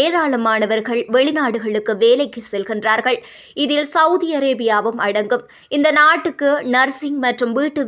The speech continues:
வேலை டிரைவர் பணிகளுக்கு ஏராளமான இந்தியர்கள் மற்றும் இலங்கை மக்கள் சென்று வருகின்றார்கள்.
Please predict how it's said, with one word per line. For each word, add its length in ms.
வேலை 200
டிரைவர் 420
பணிகளுக்கு 600
ஏராளமான 560
இந்தியர்கள் 500
மற்றும் 340
இலங்கை 360
மக்கள் 260
சென்று 300
வருகின்றார்கள். 720